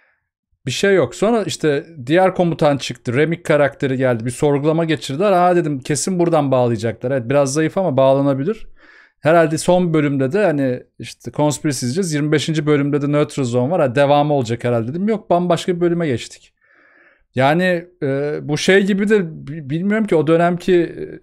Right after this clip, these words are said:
yapım şirketi falan mı böyle, "Aa, iş bitirin la oğlum, bu çok uzamış bu bölüm." falan. Ya da, e, bizim abimiz mi şey yaptı lan, "Bu bölümü yazamadık galiba, yarım mı?" Ya çünkü çok kesilmiş hissi var lan. Hani böyle, "Bitirin lan artık."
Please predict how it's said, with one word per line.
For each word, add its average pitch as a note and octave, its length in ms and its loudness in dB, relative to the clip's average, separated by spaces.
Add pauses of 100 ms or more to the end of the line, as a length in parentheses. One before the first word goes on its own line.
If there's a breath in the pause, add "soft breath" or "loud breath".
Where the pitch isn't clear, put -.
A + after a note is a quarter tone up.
(140)
yapım D3 340 0
şirketi F3+ 420 -2
falan F3 320 4
mı E3+ 220 -2
böyle, C3 460 0
"Aa, D3 140 2
iş - 240 -6
bitirin C#3+ 320 -2
la D3+ 80 2
oğlum, B2 260 0
bu A#2 180 -4
çok C3+ 220 -4
uzamış A#2+ 360 -4
bu A2 100 -12
bölüm." A2+ 200 -4
falan. A#2 280 -6
Ya A#2+ 200 -2
da, C3+ 260 0 (520 soft breath)
e, - 40 -14 (460)
bizim C#3 360 -6
abimiz C#3 420 0
mi D#3 120 -4
şey D3 140 0
yaptı B2+ 280 -2
lan, B2+ 200 0
"Bu A#2 140 -8
bölümü C3+ 240 0
yazamadık C3+ 480 0
galiba, B2 380 0
yarım B2+ 240 0
mı?" C#3+ 100 -4
Ya C3 160 2
çünkü E3 180 -4
çok C4 240 0
kesilmiş F3 500 0
hissi B2+ 280 -6
var A#2+ 140 0
lan. D#3 140 -2
Hani D#3 200 -4
böyle, C3+ 220 -4
"Bitirin F#3 380 0
lan E3 120 0
artık." C3+ 420 -2